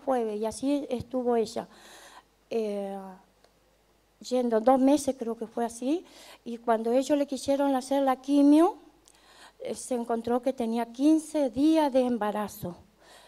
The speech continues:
y ahí yo peleé para que le saquen el embarazo para poder ella seguir el tratamiento, y no le quisieron sacar el embarazo porque, porque ella tenía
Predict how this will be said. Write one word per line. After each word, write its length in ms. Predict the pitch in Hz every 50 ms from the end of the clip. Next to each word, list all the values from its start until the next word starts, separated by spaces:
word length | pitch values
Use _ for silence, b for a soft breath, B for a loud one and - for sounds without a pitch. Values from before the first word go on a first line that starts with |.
| b b b b _ -
y 180 | 247 240 247
ahí 520 | 226 226 226 240 254 269 294 311 311 311 - _ _ _ _ _ _ _ _ _ _ _ _ _ _ _
yo 180 | 214 233 247 254
peleé 400 | 247 254 247 233 226 226 240 262
para 300 | 247 247 247 233 233 226
que 140 | 233 233 220
le 100 | 214 208
saquen 520 | 202 - - 254 269 269 - 285 262 254 247
el 120 | 247 240
embarazo 580 | 240 240 240 262 262 254 254 269 262 - 302 294
para 280 | - 254 247 240 233
poder 500 | 233 - - 226 220 214 240 254 262 240
ella 400 | 247 240 254 277 254 254 285 277
seguir 520 | 269 - 233 226 202 208 240 262 277 262 262
el 260 | 254 240 226 214 -
tratamiento, 920 | - 220 220 220 - 202 208 220 247 285 294 277 - - - 240 247 302 B B B B B B B B B B B _
y 160 | - 233 233
no 200 | 220 220 233 254
le 140 | 262 269 262
quisieron 500 | 262 233 214 - 240 240 240 247 247 240
sacar 360 | - 220 208 - 233 226 233
el 140 | 233 226 226
embarazo 540 | 233 240 233 233 233 233 233 233 - 262 262
porque, 440 | - - 214 - - - 214 175 b b b b b b b b b b b b _ _ _ _ _ _ _ _ _
porque 260 | 214 202 208 - 214
ella 280 | 202 220 220 - 226 220
tenía 420 | - 214 202 208 208 208 208